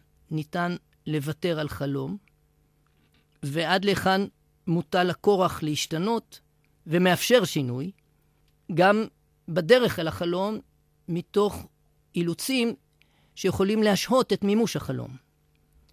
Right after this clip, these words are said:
זו למעשה הדילמה של יחזקאל דרור, ונפתח אותה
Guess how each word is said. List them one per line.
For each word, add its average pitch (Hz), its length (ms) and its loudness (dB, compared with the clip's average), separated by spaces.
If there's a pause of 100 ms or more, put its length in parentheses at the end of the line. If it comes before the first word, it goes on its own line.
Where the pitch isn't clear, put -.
(120)
זו 170 180 2
למעשה 240 460 2
הדילמה 208 380 -2
של 190 200 -6
יחזקאל 180 380 -6
דרור, 180 380 -2
ונפתח 160 720 -6
אותה 165 360 -6